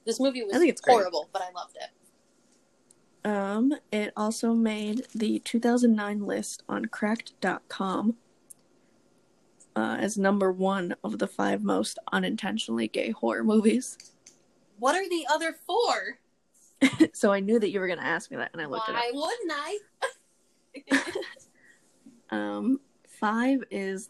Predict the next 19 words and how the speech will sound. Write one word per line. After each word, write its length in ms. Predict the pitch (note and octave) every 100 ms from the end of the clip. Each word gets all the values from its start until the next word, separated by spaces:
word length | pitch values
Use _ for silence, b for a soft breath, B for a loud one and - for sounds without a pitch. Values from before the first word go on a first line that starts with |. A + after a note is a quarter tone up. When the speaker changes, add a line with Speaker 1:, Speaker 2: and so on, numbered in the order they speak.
| -
Speaker 2:
The 100 | F#3
Lost 400 | F3+ F#3 A3+ -
Boys. 640 | A#3 B3 D4 F4 - - _ _
Did 100 | -
you 40 | G#3+
ever 100 | A3+
watch 140 | A#3 B3+
Speaker 1:
Okay. 100 | B3+
Speaker 2:
that? 80 | G#3+
Speaker 1:
Yeah, 420 | A3 A3 A3 G#3+
that's 240 | G#3+ G#3+
pretty 280 | - G3 D#3+ -
fucking 300 | - _ -
gay. 720 | - E3+ - C4 B3 - F#4 F#4+
<laughs> 40 |
Speaker 2:
Yeah, 200 | F#4+ F#3
it 60 | A#2
is. 200 | - - _ B B B A#4+ B B _ -
Uh, 300 | F#3+ F3 -